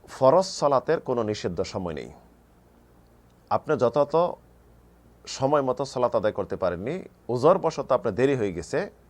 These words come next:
সূর্য উঠুক বা না উঠুক, বা সূর্য উঠতেছে, বা হলুদ বর্ণ দেখা দিচ্ছে, বা, আহ, সূর্য ডুবতেছে, হলুদ বর্ণ দেখা দিচ্ছে, এখনও পরিপূর্ণ ডুবে-, ডুবেনি, তৎক্ষণে সলাত আদায় করে নেন।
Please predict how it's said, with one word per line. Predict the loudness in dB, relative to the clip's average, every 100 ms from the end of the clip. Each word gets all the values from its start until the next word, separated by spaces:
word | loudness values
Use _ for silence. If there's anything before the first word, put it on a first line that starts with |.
| _ _ _ _ _
সূর্য | -4 -2 0 2
উঠুক | 0 -2 2
বা | 2
না | 4 2
উঠুক, | -2 -4 -6
বা | 0 0
সূর্য | 0 -2 0
উঠতেছে, | 0 -2 -6 -4 2
বা | 4
হলুদ | 4 2 2
বর্ণ | 2 0
দেখা | 0 -2 -4
দিচ্ছে, | -6 -4 -4
বা, | 2 2 0 -10 -20 -20 _
আহ, | 2 6 6 4
সূর্য | 2 0 2 2
ডুবতেছে, | 0 -2 -6 -2 -2
হলুদ | 0 -2
বর্ণ | 0 -2 0
দেখা | -2 -2
দিচ্ছে, | -6 -4 -2 -2 -4 -16 -4
এখনও | -2 0 -2
পরিপূর্ণ | 0 -2 0 -2
ডুবে-, | 0 -2 -2
ডুবেনি, | -2 -2 -2 -4 -10 _ _ _ _
তৎক্ষণে | -4 -2 -4 -4
সলাত | -2 0 0
আদায় | 0
করে | -4 -8
নেন। | -10